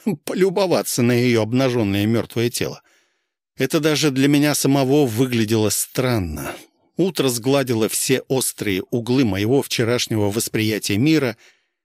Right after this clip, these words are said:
и заставило смотреть на вещи со всем возможным в данной ситуации скепсисом. Если вчера я ещё не знал, верить ли мне собственным глазам и ощущениям,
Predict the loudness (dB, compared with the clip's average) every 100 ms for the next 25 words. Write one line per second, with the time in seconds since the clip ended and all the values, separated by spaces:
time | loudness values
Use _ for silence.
0 | _ -6 -2 -2 -2 -2 0 0 -2 0
1 | -2 0 -2 -2 -2 -2 0 0 0 -2
2 | -2 -2 -4 -4 -2 0 0 0 -2 0
3 | 0 0 0 0 0 -4 -2 -2 0 0
4 | 0 -2 -4 -2 -2 -2 -4 -4 -4 -4
5 | -4 -4 -6 -6 -8 -12 _ _ _ _
6 | _ _ _ _ -2 0 0 0 0 2
7 | 2 2 0 0 2 2 2 0 2 2
8 | 2 2 0 0 0 2 2 0 0 -2
9 | -2 -2 2 2 0 0 0 0 -2 0
10 | 0 0 -2 -2 0 0 2 0 -2